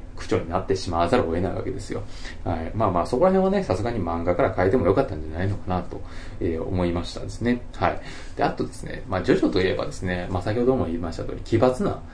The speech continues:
キャラクターのファッションセンスとかですね、まあ、そういうのが特徴なわけなんですけども、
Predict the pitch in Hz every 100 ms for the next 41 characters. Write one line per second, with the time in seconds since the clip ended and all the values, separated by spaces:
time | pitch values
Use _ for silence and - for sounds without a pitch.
0 | - - 107 127 - 101 101 104 117 -
1 | - - 131 120 131 92 - - - -
2 | 87 - - - - 95 190 151 123 101
3 | 98 113 120 117 117 113 113 120 - -
4 | - - - 82 85 82